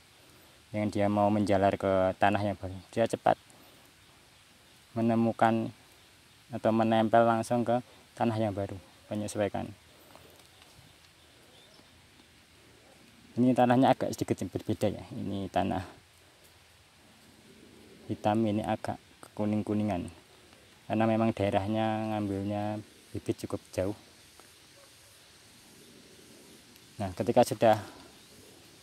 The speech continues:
surut seperti ini, ini sudah padat, kita tambahin lagi sesuai dengan yang kita inginkan tadi. Seperti segini.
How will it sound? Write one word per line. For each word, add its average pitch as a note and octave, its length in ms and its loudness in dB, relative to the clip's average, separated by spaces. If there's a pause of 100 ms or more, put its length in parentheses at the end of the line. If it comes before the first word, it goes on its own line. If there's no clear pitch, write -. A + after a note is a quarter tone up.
(1200)
surut B2+ 240 0
seperti A#2+ 400 -2
ini, B2+ 160 0 (720)
ini A#2+ 160 -8
sudah - 320 -4 (160)
padat, - 320 0 (480)
kita G#2 240 4
tambahin G#2 400 6
lagi G2+ 320 2 (800)
sesuai C#3 400 4
dengan A#2+ 240 6
yang A#2+ 160 8
kita A2 320 6
inginkan A2+ 400 4
tadi. G#2 240 -2 (480)
Seperti - 320 -14
segini. G2 320 -6